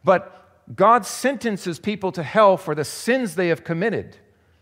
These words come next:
That is his justice. It's right. It's not like, "I'm not gonna punish you for everybody equally. I'm gonna punish you for what you've done, good or bad." And in hell, it's gonna be bad, right? So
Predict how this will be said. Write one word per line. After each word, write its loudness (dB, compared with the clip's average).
That 4
is -4
his -6
justice. 0
It's -6
right. 0
It's -6
not -2
like, 0
"I'm -4
not -2
gonna -2
punish -2
you -2
for 0
everybody 2
equally. -4
I'm -2
gonna -2
punish -6
you -6
for -6
what 0
you've -2
done, 2
good 0
or 0
bad." 0
And -4
in -8
hell, 2
it's -6
gonna -6
be -4
bad, -2
right? -2
So 2